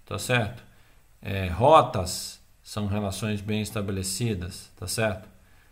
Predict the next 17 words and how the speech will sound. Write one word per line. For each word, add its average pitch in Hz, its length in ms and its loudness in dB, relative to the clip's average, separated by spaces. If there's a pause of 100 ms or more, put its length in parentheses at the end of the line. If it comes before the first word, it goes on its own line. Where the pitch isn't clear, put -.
(340)
É, 95 920 -2 (880)
é, 92 320 -10 (680)
fronteiras 127 840 0
ou 101 80 -2
delimitações, 117 1300 -2
tá 104 100 -10
certo? 110 420 0 (1040)
Transporte 143 640 6
público. 135 540 0
Então 151 160 -4
ele, 175 100 -2
ele 175 220 -4
vai 175 140 2
mostrando, 214 960 2 (440)
né, 135 380 -2 (800)
é, 120 100 2
é, 120 920 2